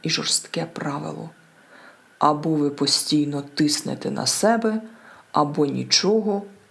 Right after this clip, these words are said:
не досягнете. Бути м'якою до себе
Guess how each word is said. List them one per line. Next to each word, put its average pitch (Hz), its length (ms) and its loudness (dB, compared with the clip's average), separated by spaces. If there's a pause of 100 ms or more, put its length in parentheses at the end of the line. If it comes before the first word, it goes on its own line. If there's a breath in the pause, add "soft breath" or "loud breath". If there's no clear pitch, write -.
(100)
не 143 300 -6
досягнете. 139 960 -2 (1040 soft breath)
Бути 180 440 2
м'якою 156 560 2
до 143 160 0
себе 214 540 0